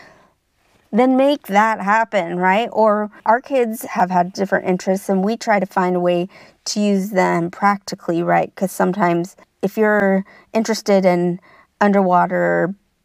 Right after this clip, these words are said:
ballerina dancing or whatever, some people do, can make that work, but sometimes you need to get down to the very root of what is interesting to you and be able to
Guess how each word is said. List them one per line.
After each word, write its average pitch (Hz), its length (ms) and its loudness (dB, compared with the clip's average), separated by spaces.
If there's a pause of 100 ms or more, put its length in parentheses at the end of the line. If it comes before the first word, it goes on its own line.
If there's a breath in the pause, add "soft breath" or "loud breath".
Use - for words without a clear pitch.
(120)
ballerina 175 580 0
dancing 175 560 -8
or 220 160 2
whatever, 233 760 2 (600 loud breath)
some 277 400 0
people 247 440 0
do, 220 400 0
can 226 340 0
make 247 220 -2
that 254 180 2
work, 254 420 -4 (300 loud breath)
but 214 160 0
sometimes 262 460 0
you 226 80 -2
need 208 140 0
to 190 60 0
get 196 240 0
down 185 440 2
to - 200 -8
the 190 100 0
very 196 300 2
root 185 340 2
of 175 220 -2
what 196 520 0
is 196 420 -2 (240)
interesting 190 600 -4
to - 180 -8
you 185 260 -2 (540 loud breath)
and 190 300 2
be 202 160 2
able 202 260 2
to 185 480 0